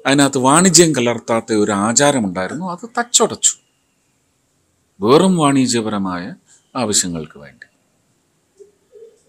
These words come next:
അതൊരു കുബുദ്ധിത്തരമാണ്. അപ്പോൾ അങ്ങനെ ഉണ്ടായിരുന്ന ഒരു കാലത്തിന് വേണ്ടി നമ്മൾ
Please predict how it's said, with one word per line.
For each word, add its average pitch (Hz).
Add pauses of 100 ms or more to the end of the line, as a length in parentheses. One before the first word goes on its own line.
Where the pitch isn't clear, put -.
(180)
അതൊരു 185
കുബുദ്ധിത്തരമാണ്. 175 (1600)
അപ്പോൾ 123 (640)
അങ്ങനെ 214
ഉണ്ടായിരുന്ന 214
ഒരു 165 (140)
കാലത്തിന് 175
വേണ്ടി 202
നമ്മൾ 185